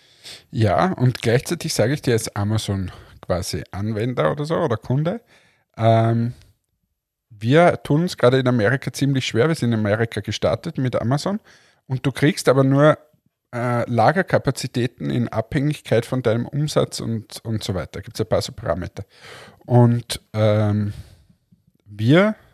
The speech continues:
<laughs> tun uns da gerade echt schwer. Wir bräuchten eigentlich bei Amazon mehr Lagerkapazitäten, damit wir mehr Werbung schalten können, damit wir dann wieder mehr verkaufen können.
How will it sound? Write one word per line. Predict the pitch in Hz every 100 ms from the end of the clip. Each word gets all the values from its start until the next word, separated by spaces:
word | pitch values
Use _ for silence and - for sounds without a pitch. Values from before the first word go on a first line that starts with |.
| -
<laughs> | - 139 - - - -
tun | 143 143
uns | 151
da | 143 127
gerade | 127 123 -
echt | 135 -
schwer. | - 131 104
Wir |
bräuchten | - 107 - 73
eigentlich | 131 143 151 147
bei | - -
Amazon | 123 - 123 120
mehr | 110 120
Lagerkapazitäten, | 107 117 107 101 - 113 123 113 113 - 175 _ - - - _
damit | - 113 147 -
wir | 151
mehr | 120 113 110 117 131
Werbung | 110 127 156
schalten | - 131 - -
können, | 123 135 135
damit | 113 117 -
wir | 104
dann | - 98 110 131
wieder | 127 120
mehr | 107 101
verkaufen | - - - - 87
können. | -